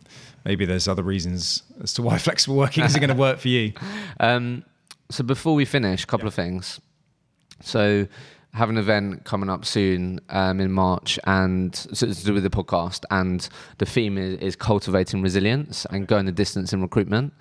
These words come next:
Speaker 1: Yeah.
Speaker 2: I think fair to say you've probably had to have quite a bit of resilience last year, it sounds
Speaker 1: Yeah,
Speaker 2: like, with all,
Speaker 1: definitely.
Speaker 2: all the shit going on in
Speaker 1: Yeah,
Speaker 2: your
Speaker 1: yeah.
Speaker 2: life. So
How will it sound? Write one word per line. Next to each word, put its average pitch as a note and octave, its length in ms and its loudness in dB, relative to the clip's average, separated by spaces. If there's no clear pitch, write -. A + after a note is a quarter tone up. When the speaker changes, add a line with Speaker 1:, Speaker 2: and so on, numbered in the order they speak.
Speaker 1:
Yeah. G2+ 80 -18
Speaker 2:
I - 40 -16
think G2 200 -8
fair A2 180 2
to F#2+ 120 -6
say G2+ 200 2
you've F#2+ 120 0
probably G2+ 240 2
had F#2 160 2
to F#2 360 0
have - 240 -8
quite F#2+ 220 2
a - 20 -8
bit F#2+ 140 0
of G2 40 -4
resilience G2 480 2
last G2 260 2
year, G#2 160 2
it A2+ 100 -6
sounds G#2 200 0
Speaker 1:
Yeah, A2+ 80 2
Speaker 2:
like, G2+ 280 0
with G2 120 -4
all, G2 140 2
Speaker 1:
definitely. A2+ 240 2
Speaker 2:
all G#2 100 4
the F#2+ 80 0
shit - 240 -2
going F#2+ 200 0
on F#2+ 140 -4
in F#2+ 100 -4
Speaker 1:
Yeah, A#2 260 2
Speaker 2:
your B2 100 4
Speaker 1:
yeah. B2 60 6
Speaker 2:
life. A#2+ 240 4
So G2+ 320 4